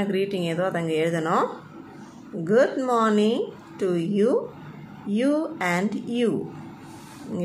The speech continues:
எழுத வேண்டியது சூரியன் வந்திருக்குது இல்லையா, பெட்லேருந்து எழுதிருக்காங்க, அதனால good morning, ஜி ஓ ஓ டி,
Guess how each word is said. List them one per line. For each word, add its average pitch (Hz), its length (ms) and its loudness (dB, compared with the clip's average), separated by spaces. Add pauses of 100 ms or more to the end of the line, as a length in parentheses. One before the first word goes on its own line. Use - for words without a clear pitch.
எழுத 196 220 2
வேண்டியது 180 320 2 (160)
சூரியன் 196 360 2
வந்திருக்குது 185 380 -2
இல்லையா, 208 200 2 (100)
பெட்லேருந்து 180 460 0
எழுதிருக்காங்க, 180 520 0 (840)
அதனால 185 420 0 (760)
good 208 260 0 (100)
morning, 175 480 0 (800)
ஜி 202 180 2 (600)
ஓ - 20 4 (640)
ஓ - 20 4 (720)
டி, 180 160 2